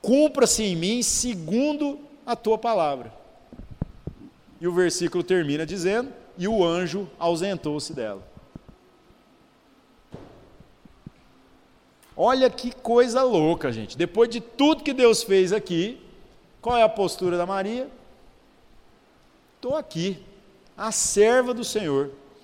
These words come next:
Isso não tem nada a ver com os meus planos, isso não tem nada a ver com a minha vontade,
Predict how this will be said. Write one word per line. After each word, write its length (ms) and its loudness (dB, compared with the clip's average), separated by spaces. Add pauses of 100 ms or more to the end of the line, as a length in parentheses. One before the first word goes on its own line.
(320)
Isso 220 -6
não 140 -4
tem 180 2
nada 380 0
a 20 2
ver 160 2
com 80 -6
os 80 -4
meus 240 -4
planos, 640 -4 (340)
isso 220 -4
não 100 -6
tem 160 2
nada 220 0
a 60 0
ver 100 4
com 80 2
a 60 4
minha 320 0
vontade, 680 0